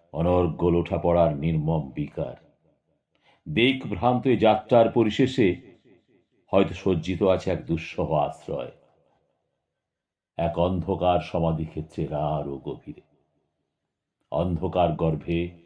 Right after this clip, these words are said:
অপেক্ষমান এক বুভুক্ষ সমাধি। না, সব হয়ে নয়, জীবনের শেষ অনুক্ষণে হয়তো সেখানে সশরীরে পেয়ে যাব আমার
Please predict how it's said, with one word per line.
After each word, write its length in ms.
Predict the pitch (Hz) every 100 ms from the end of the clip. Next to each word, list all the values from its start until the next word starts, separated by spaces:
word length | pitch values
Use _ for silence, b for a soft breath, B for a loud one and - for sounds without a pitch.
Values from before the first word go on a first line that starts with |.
| _ _ -
অপেক্ষমান 680 | 73 90 80 - 82 78
এক 220 | 76 64
বুভুক্ষ 540 | 65 76 76 71 - -
সমাধি। 580 | - - 62 62 - - _ _ _ _ _ _ -
না, 300 | 87 80 - _ _ _ _ _ _ _ _
সব 380 | - 117 117 120
হয়ে 240 | 104 117
নয়, 300 | 98 78 64 - _ _ _ _ _ _ _ _ _ _ _ _ _ -
জীবনের 460 | 78 98 98 101 95
শেষ 440 | - 110 101 -
অনুক্ষণে 600 | 98 104 - - 101 85 80 - _ _ _ _ _ _ _ _ _
হয়তো 280 | - 127 135
সেখানে 320 | 139 156 143
সশরীরে 680 | 123 107 113 - 135 123 127
পেয়ে 280 | 127 117 123
যাব 420 | 127 123 135 131 B B B
আমার 360 | - 82 87